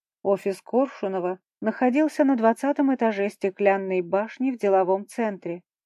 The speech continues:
Строгий, лаконичный интерьер –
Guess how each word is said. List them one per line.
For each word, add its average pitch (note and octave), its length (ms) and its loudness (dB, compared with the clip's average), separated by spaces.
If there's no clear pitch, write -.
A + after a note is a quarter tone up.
Строгий, G3+ 840 -4
лаконичный B3 920 -2
интерьер – G3 600 -4